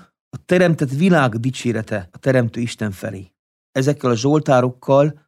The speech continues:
azt akartuk bemutatni, hogy hogyan lehet az, hogy a teremtett világ szépségéből felismerjük a Teremtő Isten nagyságát. Következő téma, amiről beszéltünk,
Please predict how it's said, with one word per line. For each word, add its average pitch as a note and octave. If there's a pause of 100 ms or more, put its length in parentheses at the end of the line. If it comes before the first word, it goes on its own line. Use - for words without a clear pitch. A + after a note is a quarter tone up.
(120)
azt F3
akartuk A#2+
bemutatni, C#3+
hogy C3+
hogyan F3+
lehet D3+
az, D3
hogy C3 (240)
a -
teremtett D#3
világ B2+
szépségéből A#2+ (180)
felismerjük B2 (120)
a -
Teremtő A2
Isten G2
nagyságát. - (1300)
Következő B2
téma, B2+
amiről G#2+
beszéltünk, A2+